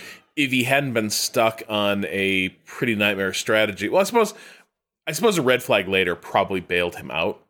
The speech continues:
of just how bad his strategy let him down. Uh, but he definitely, like,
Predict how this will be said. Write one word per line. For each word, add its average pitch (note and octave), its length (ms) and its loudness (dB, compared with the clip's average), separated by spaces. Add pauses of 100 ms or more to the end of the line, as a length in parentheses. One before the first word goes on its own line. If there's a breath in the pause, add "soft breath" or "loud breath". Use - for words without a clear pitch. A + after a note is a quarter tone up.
of F#2 160 -4
just F#2+ 200 -8
how F#2+ 160 0
bad E2+ 340 -2
his F2+ 100 -8
strategy F2 420 -2
let D#2+ 180 -6
him D2+ 100 -12
down. D#2+ 320 -6 (460 loud breath)
Uh, G2 320 4
but A2+ 120 -4
he A2+ 80 0
definitely, B2+ 380 2
like, G2+ 320 0